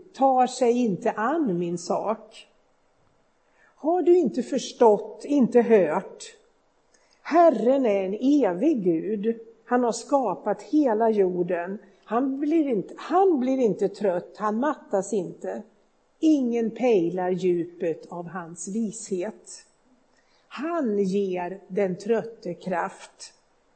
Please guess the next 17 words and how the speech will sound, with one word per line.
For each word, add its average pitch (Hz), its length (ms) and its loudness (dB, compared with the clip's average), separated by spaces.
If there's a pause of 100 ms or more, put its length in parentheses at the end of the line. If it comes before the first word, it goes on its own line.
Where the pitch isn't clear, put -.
(500)
Den 254 220 8
svage 214 840 4
får 214 120 4
ny 180 440 0
styrka. 202 800 -4 (1040)
Unga 302 500 4
män 220 440 0
kan 226 240 -4
bli 214 120 4
trötta 196 840 2 (280)
och 240 160 8
mattas, 208 920 -2 (200)
ynglingar 202 960 2
snava 180 840 -2 (120)
och 190 140 -2
falla. 190 640 -2 (840)
Men 240 260 2